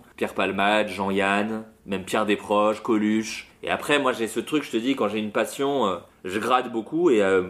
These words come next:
toute mon adolescence, j'ai fait que essayer de trouver des humoristes. Et donc après, il y a eu Foresti, euh, tout, toute cette génération, euh, Ga-, et, et Gad Elmaleh, et Jamel Debbouze. Ah, et si, putain, c'est marrant, tu vois, en parlant, ça dé-, ça dé-, ça enlève le,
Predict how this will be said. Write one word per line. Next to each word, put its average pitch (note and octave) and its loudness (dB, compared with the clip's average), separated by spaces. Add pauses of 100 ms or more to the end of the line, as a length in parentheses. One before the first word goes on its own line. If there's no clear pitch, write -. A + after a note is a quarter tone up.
(260)
toute C#3+ -2
mon D3 4
adolescence, A#2+ 4
j'ai G#2+ 2
fait B2 2
que B2+ -2
essayer A2+ 2
de A2 -6
trouver A2 -2
des G#2+ 0
humoristes. G2 -4
Et G2+ -8
donc F#2+ -8
après, G#2 -2
il - 4
y F#2+ 4
a - 2
eu F2 -4
Foresti, G#2+ -2
euh, F#2+ 4 (340)
tout, - -8
toute A#2+ -8
cette A#2 0
génération, G#2+ 0
euh, F#2 0
Ga-, A2+ 2
et, C3+ 4
et C3+ 2
Gad A2+ 2
Elmaleh, A2 2
et A2+ 4
Jamel G2+ 0
Debbouze. G#2+ 0 (260)
Ah, D3+ 4
et - -6
si, - -2
putain, A2+ -2
c'est - -8
marrant, A#2+ 0
tu A#2+ -6
vois, A#2+ 4
en A2 2
parlant, B2 2
ça A#2 -2
dé-, A#2 2
ça A2+ -2
dé-, A#2 0
ça A2+ -4
enlève A#2+ 2
le, A2 -2